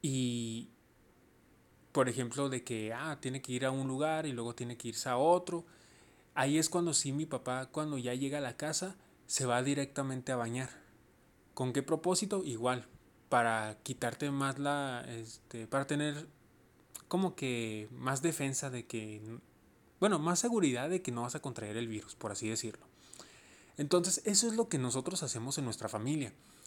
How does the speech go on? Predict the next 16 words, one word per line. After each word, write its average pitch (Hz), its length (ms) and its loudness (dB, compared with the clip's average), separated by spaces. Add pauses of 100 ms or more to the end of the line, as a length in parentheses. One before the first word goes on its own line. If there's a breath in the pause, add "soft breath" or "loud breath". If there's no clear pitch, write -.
(300 loud breath)
Habrá 147 280 4
gente 185 340 0
que 156 120 -2
nos 120 160 -2
diga 123 180 0
exagerados, 143 840 -2 (320 loud breath)
y 131 120 0
la 120 120 2
verdad 120 280 2
ya 135 160 0
me 139 100 -2
han 135 100 -2
dicho 131 300 -4
que 107 340 -4
soy 117 260 -2
exagerado, 120 680 -4